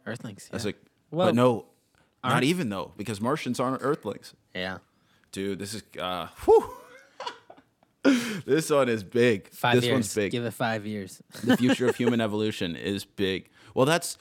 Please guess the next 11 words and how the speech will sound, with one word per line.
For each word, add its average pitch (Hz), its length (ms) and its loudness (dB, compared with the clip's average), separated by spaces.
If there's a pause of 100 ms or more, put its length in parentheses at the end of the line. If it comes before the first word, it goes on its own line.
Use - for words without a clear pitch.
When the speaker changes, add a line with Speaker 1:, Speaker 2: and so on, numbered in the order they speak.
(340)
Speaker 2:
I 120 40 0
mean, 143 160 4
that 165 140 2
makes 175 220 -6
sense - 960 -8
in 113 120 -2
terms 110 420 -4
of 95 380 -4 (180)
evolution, 107 640 -4
how 101 320 -2
it's, - 220 -8